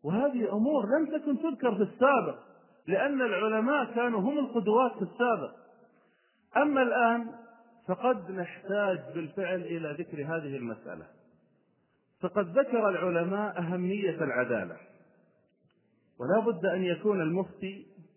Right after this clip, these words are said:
حسن السيرة، وأن يكون تاركا للمنكرات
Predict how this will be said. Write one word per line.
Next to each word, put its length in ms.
حسن 380
السيرة، 500
وأن 180
يكون 360
تاركا 380
للمنكرات 800